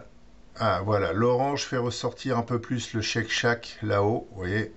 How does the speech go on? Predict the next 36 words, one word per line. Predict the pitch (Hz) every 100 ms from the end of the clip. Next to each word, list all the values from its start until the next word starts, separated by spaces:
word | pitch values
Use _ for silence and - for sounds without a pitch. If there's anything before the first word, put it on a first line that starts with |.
| -
là, | 104 95
on | 92
le, | 90 85 85 85
le | 92 101
diminue, | 104 107 107 113 110
là, | 104 104 92 -
on | 104
l'augmente. | 95 90 95 104 - - - - - - - - -
Et | 98
ça | - 107
fait | 120 113
augmenter | 117 110 113 110 123
aussi | 113 110 120
la | 110
personne | - 110 - 120 113
qui | - 110
est, | 104 98 95
qui | 110
est | 104
là, | 110 120
donc | 117 104
je | -
vais | 95
pas | 107
trop | - - 113
la | 117
faire | 101 104 98
ressortir. | 98 98 - 143
Donc | 127 113
là, | 117
c'est | 110 107
pas | 113
mal, | 107 117 135
ça | -
ressort | 98 98 98 95
bien. | 110 131